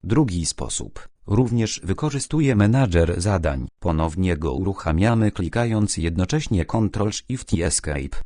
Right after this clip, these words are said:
Tym razem chodzi o usługi. Przechodzimy do zakładki Szczegóły. Klikamy Stan,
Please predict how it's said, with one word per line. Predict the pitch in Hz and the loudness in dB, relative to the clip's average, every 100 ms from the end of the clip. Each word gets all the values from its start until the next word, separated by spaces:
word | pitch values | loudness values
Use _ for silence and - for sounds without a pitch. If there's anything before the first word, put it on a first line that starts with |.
| - | 0
Tym | 98 | 2
razem | 92 107 107 92 | 2 2 2 0
chodzi | - 120 87 80 | 0 -2 0 -2
o | |
usługi. | 67 - 113 90 67 - 53 - - _ _ _ | -2 -2 0 0 -2 -10 -14 -16 -20 _ _ _
Przechodzimy | - 104 90 85 151 143 | -6 -4 -4 0 4 4
do | 107 95 90 | 4 2 2
zakładki | 82 76 110 143 - - 76 | 0 -2 -2 -4 -6 -8 -6
Szczegóły. | - 92 82 85 62 62 - | -2 -2 0 -2 -4 -10 -10
Klikamy | - 82 - 117 120 107 | -6 -4 0 0 2 0
Stan, | - 139 110 | 0 2 2